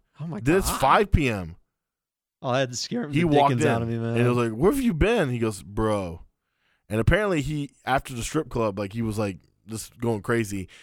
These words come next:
Speaker 2: He wanted a ride, so they gave him, like, a limo ride home. Like, they were, like, a, a complimentary.
Speaker 1: Home to where?
Speaker 2: To, uh, sorry, to the hotel.
Speaker 1: Oh, okay.
Speaker 2: And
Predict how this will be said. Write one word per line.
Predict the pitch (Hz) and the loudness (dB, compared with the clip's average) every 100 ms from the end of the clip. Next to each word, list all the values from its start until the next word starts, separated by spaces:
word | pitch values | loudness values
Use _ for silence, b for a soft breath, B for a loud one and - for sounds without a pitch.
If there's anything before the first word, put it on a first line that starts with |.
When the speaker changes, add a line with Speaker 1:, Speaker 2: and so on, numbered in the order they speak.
| B B B | B B B
Speaker 2:
He | 135 131 131 113 | 0 2 2 0
wanted | 113 135 139 117 | 2 2 2 0
a | |
ride, | 104 120 135 120 101 | 2 4 4 4 0
so | 113 | -2
they | 117 | 0
gave | 113 131 127 | 2 0 0
him, | |
like, | 113 104 | -2 -2
a | 101 | -4
limo | 104 117 120 117 | -2 0 2 2
ride | 113 113 101 | 2 0 0
home. | 113 120 131 | -2 0 0
Like, | 107 104 | -2 -2
they | |
were, | 104 | -4
like, | 101 101 | -4 -8
a, | - 78 - 92 | -10 -14 -14 -10
a | |
complimentary. | - 120 98 101 113 - | -2 0 0 -2 0 0
Speaker 1:
Home | 143 180 | 0 0
to | |
where? | 131 156 269 240 127 - - | -4 -4 -6 -4 -6 -10 -4
Speaker 2:
To, | 131 | -2
uh, | 117 117 | 0 -2
sorry, | 143 123 95 | 0 0 0
to | 95 | -6
the | 95 | -6
hotel. | 107 98 98 | -4 -4 -2
Speaker 1:
Oh, | 127 117 | 0 0
okay. | 113 120 113 175 - | -4 -6 -8 -10 -8
Speaker 2:
And | - 123 123 123 | 0 2 4 2